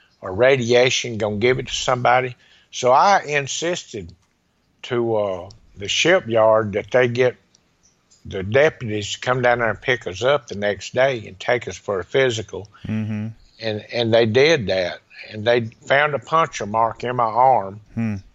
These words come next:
Speaker 1: And then they took us on into Keesler.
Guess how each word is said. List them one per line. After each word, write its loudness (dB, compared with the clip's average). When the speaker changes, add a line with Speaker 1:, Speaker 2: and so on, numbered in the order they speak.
Speaker 1:
And -6
then 2
they 2
took -2
us -8
on 0
into -6
Keesler. -6